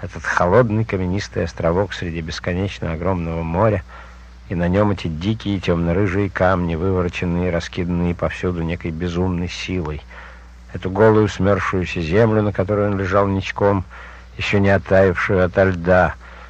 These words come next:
жёсткую и безжизненную, а рядом с собой отца и Молгуна, изготовлявшихся к стрельбе, а впереди в ложбинке у самого края моря,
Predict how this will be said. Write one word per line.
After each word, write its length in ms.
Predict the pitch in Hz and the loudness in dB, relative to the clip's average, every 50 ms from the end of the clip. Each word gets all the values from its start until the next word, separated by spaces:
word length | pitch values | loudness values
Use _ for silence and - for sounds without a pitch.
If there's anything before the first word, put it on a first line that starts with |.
| - - - | -18 -10 -6
жёсткую 580 | 104 90 90 101 107 98 - - - - 90 92 | -2 2 4 4 4 4 2 -2 -4 0 0 0
и 20 | |
безжизненную, 920 | 87 90 95 90 87 85 87 104 110 101 95 95 92 92 90 87 85 80 - - - - - - - - - - - | 2 0 0 -2 0 0 0 0 2 2 2 2 2 2 2 2 0 -2 -4 -8 -16 -20 -20 -20 -20 -20 -20 -16 -6
а 100 | - 92 101 | 0 4 4
рядом 240 | 117 117 113 104 | 6 6 4 2
с 60 | - - | 0 0
собой 340 | - 104 95 101 110 107 | 0 2 4 6 6 4
отца 360 | 95 - - - - 110 117 120 | 4 2 -2 -2 2 4 6 6
и 60 | 110 | 6
Молгуна, 640 | 98 92 90 87 85 85 101 120 127 117 107 101 | 4 4 2 2 0 0 0 2 2 2 0 0
изготовлявшихся 840 | 98 92 98 87 98 98 101 101 107 101 95 - - 98 - - - | 0 -2 -2 2 2 2 4 4 4 2 2 2 -4 -6 -8 -8 -10
к 60 | - - | -12 -14
стрельбе, 640 | - - - 98 101 98 90 85 95 98 101 92 - - - - - - - - - - | -12 -8 -6 -4 -4 -4 -4 0 0 2 2 0 -2 -6 -18 -18 -18 -18 -20 -18 -12 -8
а 100 | 85 80 | -8 -8
впереди 460 | - - 104 104 104 98 95 113 127 | -4 -2 -2 0 0 0 2 0 0
в 100 | 113 101 | 2 4
ложбинке 600 | 98 92 87 85 80 101 127 123 113 107 - 104 | 2 2 2 2 0 2 2 2 2 0 0 -4
у 80 | 98 | -4
самого 400 | - - 110 104 104 101 95 90 | 0 2 2 2 2 2 0 -2
края 360 | 87 - - 90 98 104 101 92 | -2 0 2 4 6 6 6 4
моря, 460 | 82 82 90 104 113 107 104 98 | 2 0 2 2 4 4 2 0